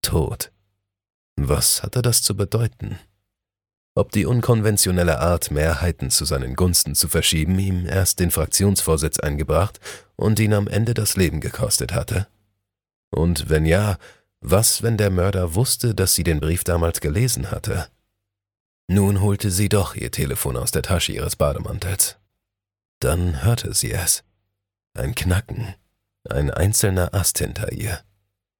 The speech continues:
Clara hielt den Atem an. Dann schob sich ein Schatten über den Komposthaufen und fiel über Herberts toten Körper.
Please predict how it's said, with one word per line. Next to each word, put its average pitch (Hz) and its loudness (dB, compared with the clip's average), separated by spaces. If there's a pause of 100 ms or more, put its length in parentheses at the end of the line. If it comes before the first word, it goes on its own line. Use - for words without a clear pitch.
(400)
Clara 71 0
hielt 80 0
den 85 2
Atem - 0
an. 104 -6 (800)
Dann 80 2
schob - 0
sich - 0
ein 85 0
Schatten 90 -2
über 85 0
den 85 2
Komposthaufen 85 0
und 82 0
fiel 113 0
über 98 2
Herberts 104 0
toten 90 0
Körper. 98 -2